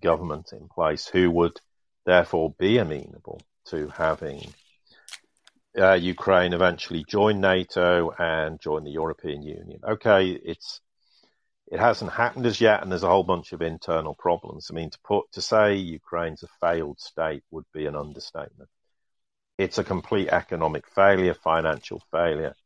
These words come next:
The corruption there is off scale, and there's all manner of disgusting things that go on there that we will avoid discussing because I don't know the sensibilities of people listening. But let's put it this way. It is not a nice country to live in.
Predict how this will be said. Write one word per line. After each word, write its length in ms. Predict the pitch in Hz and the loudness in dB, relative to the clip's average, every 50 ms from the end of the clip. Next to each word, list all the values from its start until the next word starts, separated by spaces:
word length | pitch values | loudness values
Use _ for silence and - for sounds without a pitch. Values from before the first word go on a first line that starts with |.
| _ _ _ _ _ _ _ _ _ _ _ _ _ _ _ | _ _ _ _ _ _ _ _ _ _ _ _ _ _ _
The 80 | - | -16
corruption 600 | - - - 98 104 110 110 - - - - 95 | -14 -4 2 6 6 6 6 4 -4 -10 -6 -4
there 260 | 90 87 85 87 82 | 0 2 4 4 4
is 120 | 80 76 - | 2 0 0
off 200 | 78 71 - - | -2 -2 -2 -4
scale, 640 | - - - 98 95 95 95 95 95 90 87 85 - | -10 -8 -4 0 2 4 4 6 4 4 2 0 -4
and 220 | - 90 87 85 | -4 -4 -2 -2
there's 120 | 85 78 78 | -4 -2 0
all 540 | 90 85 85 82 82 78 76 76 87 - _ _ | 2 2 4 2 2 0 -4 -8 -12 -16 _ _
manner 240 | 85 85 82 80 78 | -8 -8 -6 -4 -6
of 100 | 76 - | -8 -8
disgusting 640 | _ - - - - 80 76 - - - - 82 87 | _ -16 -16 -8 -6 -6 -6 -6 -10 -16 -18 -18 -18
things 420 | - - 85 80 78 80 76 - - | -8 -6 -6 -4 -4 -6 -12 -12 -12
that 160 | - - _ | -14 -12 _
go 180 | 80 78 80 | -2 0 2
on 200 | 87 92 92 90 | 4 2 2 2
there 200 | 90 90 87 85 | 0 0 2 0
that 280 | 80 - 90 80 78 - - _ _ _ _ _ _ _ _ _ _ _ _ _ _ _ _ _ _ | 2 2 0 0 0 -2 -6 _ _ _ _ _ _ _ _ _ _ _ _ _ _ _ _ _ _
we 400 | - - 73 78 76 76 73 78 - | -14 -8 -6 -4 -4 -4 -6 -10 -14
will 200 | - 80 78 76 | -10 -6 -4 -4
avoid 500 | 76 - - 92 87 85 78 78 73 - _ _ | -4 -2 0 2 4 4 4 2 0 -4 _ _
discussing 640 | - - - - 87 80 - - - 85 80 80 76 | -12 -12 -10 -6 -6 -6 -6 -6 -8 -8 -8 -8 -10
because 280 | 76 76 - 80 73 | -12 -10 -10 -10 -8
I 40 | 80 | -4
don't 220 | 80 82 80 73 73 | -4 -4 -4 -4 -4
know 220 | 80 76 76 71 | -4 -4 -4 -4
the 100 | - 78 | -6 -10
sensibilities 1200 | - - - - 80 76 - - - - - 76 73 71 - 76 76 73 76 - - 78 76 71 - | -12 -10 -6 -4 -4 -4 -6 -10 -12 -10 -8 -8 -8 -4 -4 -2 -2 -2 -4 -4 -4 -6 -8 -6 -8
of 120 | 76 - | -12 -14
people 360 | _ - 80 73 - 76 73 | _ -10 -10 -8 -6 -6 -4
listening. 460 | 76 82 80 - - - 78 76 76 71 | -2 -2 -2 -2 -6 -8 -10 -10 -6 -4
But 120 | 82 80 | 0 2
let's 200 | 92 95 85 - | 2 2 2 0
put 160 | - - 82 | -6 -6 -4
it 40 | 76 | -2
this 260 | 71 76 73 - - | -2 -2 -2 -4 -8
way. 200 | - 73 73 71 - _ _ _ _ _ _ _ _ _ _ _ _ _ _ _ _ | -8 -8 -8 -8 -10 _ _ _ _ _ _ _ _ _ _ _ _ _ _ _ _
It 180 | 92 92 90 90 | -2 2 4 6
is 240 | 90 87 82 78 | 6 4 4 2
not 260 | 92 95 92 90 87 82 | -2 0 4 4 4 4
a 60 | 78 | 2
nice 300 | 78 78 73 73 - - | 0 -2 -2 -2 -4 -8
country 420 | - - 76 76 82 - 76 78 - | -10 -12 -14 -14 -14 -14 -14 -14 -14
to 120 | - - | -12 -12
live 160 | 50 - - _ _ | -12 -12 -14 _ _
in. 60 | _ | _